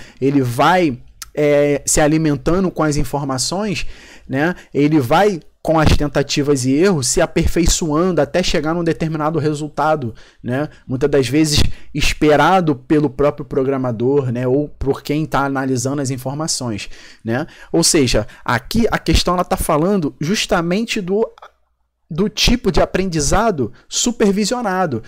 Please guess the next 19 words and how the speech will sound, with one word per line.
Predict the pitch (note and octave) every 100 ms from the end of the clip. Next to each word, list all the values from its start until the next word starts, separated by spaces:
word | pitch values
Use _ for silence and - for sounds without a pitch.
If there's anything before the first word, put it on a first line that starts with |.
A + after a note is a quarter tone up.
| D#3+ -
Inclusive | E3+ F3+ D#3 A3+ A3
aqui | A3+ A3+
a |
gente | G#3 G#3
usava | G3 F#3 G3+ G#3 - _ _
duas | C#3+ F#3 D4 B3+ -
técnicas, | F#3 F3 C3+ B2+ A#2+
né? | C3+ D#3+ F#3+ - -
A | - C#3+
classificação, | - F3 A3+ - F#3 E3 - C3+ - C#3+ F3 C#4+ _ _ _ _ _ _ _ _
a | -
classifi-, | B2 C#3+ D#3+ F3+ C#3+ B2+ - - - - B2+ B2+ - _ _ _ _ _ _
classificação, | - D3 - - B2+ - D3+ C#3 - C3 - - C3 G#3
opa, | D3 - -
desculpa, | A#2 - C#3 - - - - - - _ _ - _
deixa | - B2+
eu | A#2+ -
apagar | - B2+ G#2+ A2+ B2
aqui, | A#2+ - A#3